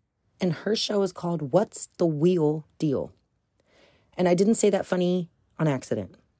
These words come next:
When I say, "What's the wheel deal?" it's because it is spelt like wheel, like inventing the wheel, W H E E L. And her show is called that because she's clever,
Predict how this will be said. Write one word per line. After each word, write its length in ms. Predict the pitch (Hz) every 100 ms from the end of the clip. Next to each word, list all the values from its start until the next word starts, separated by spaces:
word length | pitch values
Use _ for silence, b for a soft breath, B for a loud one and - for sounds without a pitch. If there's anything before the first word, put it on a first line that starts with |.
| _ _ _ _ _ -
When 120 | 165
I 80 | 196
say, 220 | 226 214
"What's 340 | 180 185 -
the 140 | - 165
wheel 560 | 156 196 202 190 202 -
deal?" 440 | 196 180 196 220 -
it's 200 | 180 175
because 360 | - 170 165 156
it 80 | 160
is 120 | 160
spelt 300 | - 208 -
like 180 | 165 - _ -
wheel, 380 | 208 302 - - -
like 160 | 160 - _ _ _ _ _
inventing 500 | 175 160 156 151 190
the 80 | 202
wheel, 340 | 208 180 123 -
W 280 | 180 220 233
H 320 | 170 160 -
E 140 | 180 156
E 160 | 160 180
L. 260 | 226 151 131 - _ _ _ _ _ _ _ _ _
And 120 | 185
her 100 | 165
show 220 | 185 202 185
is 100 | 180
called 300 | - 262 277
that 220 | 170 156
because 280 | 180 170 156
she's 200 | 180 -
clever, 460 | - 196 127 -